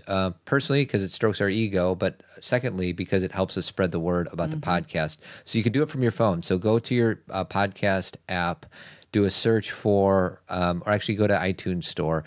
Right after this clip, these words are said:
Speaker 1: do a search for Zen Parenting Radio, and then there's a button on there that says ratings and reviews. So give us a review and maybe we'll read it on the air. And then our other two partners is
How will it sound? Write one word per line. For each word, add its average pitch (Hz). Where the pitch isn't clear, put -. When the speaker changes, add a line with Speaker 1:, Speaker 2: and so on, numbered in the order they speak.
Speaker 1:
do 110
a 107
search 107
for 92
Zen 95
Parenting 92
Radio, 80
and 90
then 85
there's 90
a 87
button 92
on 87
there 85
that 78
says 82
ratings 80
and 78
reviews. 69
So 78
give 92
us 92
a 85
review 85
and 85
maybe 85
we'll 80
read 80
it 80
on 73
the 73
air. 71
And 107
then 110
our 110
other 156
two -
partners 98
is 98